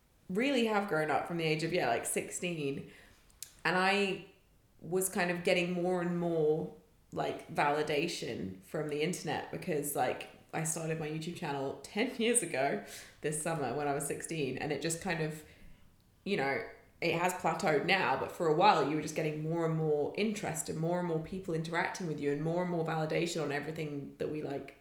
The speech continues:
said on the internet or, like, created. And it's just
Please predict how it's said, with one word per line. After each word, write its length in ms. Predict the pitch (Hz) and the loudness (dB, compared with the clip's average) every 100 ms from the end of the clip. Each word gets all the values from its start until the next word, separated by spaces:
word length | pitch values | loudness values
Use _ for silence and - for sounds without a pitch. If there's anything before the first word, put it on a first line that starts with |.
| - | -10
said 440 | - 160 - - - - | -4 -2 -2 -6 -10 -8
on 80 | |
the 100 | 143 | -4
internet 340 | 147 165 143 - | -2 -4 -6 -6
or, 60 | 143 | -4
like, 180 | 139 - | -6 -6
created. 580 | 165 156 - 151 160 - - - - - - | -4 -2 -2 -4 -8 -10 -16 -20 -20 -4 2
And 120 | 185 | 4
it's 240 | 151 - | 2 0
just 440 | 202 208 - - | 0 0 0 -4